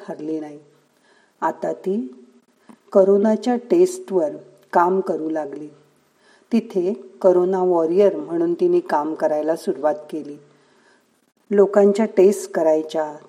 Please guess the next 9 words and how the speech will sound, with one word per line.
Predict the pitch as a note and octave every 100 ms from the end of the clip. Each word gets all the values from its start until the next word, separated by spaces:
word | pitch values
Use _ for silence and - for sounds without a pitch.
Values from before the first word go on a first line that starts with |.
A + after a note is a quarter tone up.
| -
त्यांना | F3 F#3 F3+
हॉस्पिटलला | E3+ - F#3+ F3+ F#3+ F3+ F3+
जायला | E3 D#3+ D#3 D#3+
मदत | E3 D#3+ D#3+ G3 -
करायची. | D#3+ D3 D3 - D#3 D3+ _ _ _ _ _ _ _ _ _ _ _ _ _ _ _ _ _ _ _ -
मुख्य | G#3 - - B3+ - - G3
धीर | - E3+ A#3 A#3+
द्यायला | G3 E3 D#3+ E3+
ती | F3 F#3 G3+ A#3+ -